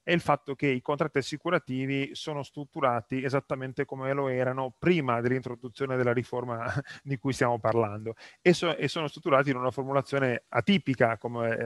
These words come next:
noto, eh, a tutti da, da, da, da ormai, eh, veramente moltissimo tempo. È la formulazione, eh, cosiddetta claims made, che non ricorderemo adesso nel,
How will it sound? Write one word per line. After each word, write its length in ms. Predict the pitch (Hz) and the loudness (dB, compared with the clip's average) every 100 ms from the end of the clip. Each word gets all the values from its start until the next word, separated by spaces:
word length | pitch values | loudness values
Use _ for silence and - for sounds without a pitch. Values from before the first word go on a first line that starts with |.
| 117 117 | -4 -6
noto, 840 | 120 127 139 131 120 120 117 123 123 | 0 2 4 2 -2 -4 -8 -8 -8
eh, 20 | |
a 160 | 127 - | -6 -4
tutti 360 | - 165 - 131 | -2 -2 2 4
da, 220 | 120 117 | 6 6
da, 160 | 117 117 | 4 2
da, 140 | 117 | 0
da 240 | 113 113 | 0 0
ormai, 440 | 113 123 127 127 117 - - - | 0 4 6 6 2 -2 -18 -10
eh, 460 | - 117 110 107 113 | -2 0 2 0 0
veramente 460 | 113 117 143 135 | 2 2 2 2
moltissimo 560 | 127 117 131 - 123 113 | 0 0 -4 -4 -4 -2
tempo. 420 | 120 113 107 117 - - - - - | -2 -2 -4 -6 -6 -20 -20 -10 2
È 120 | 165 | 6
la 140 | 175 | 6
formulazione, 920 | 170 175 196 185 143 135 139 139 135 - | 6 4 4 4 4 4 6 4 4 2
eh, 380 | 131 123 123 - | 0 0 -2 -2
cosiddetta 480 | 127 123 139 135 | -4 2 2 4
claims 320 | 127 135 151 135 | 6 6 6 2
made, 320 | 127 131 117 | 2 2 2
che 80 | 117 | 0
non 140 | 123 | 0
ricorderemo 760 | 127 - 123 131 151 135 131 | 0 2 4 6 6 6 2
adesso 360 | 127 123 123 - | 4 4 4 0
nel, 440 | 127 123 127 120 | 2 6 6 6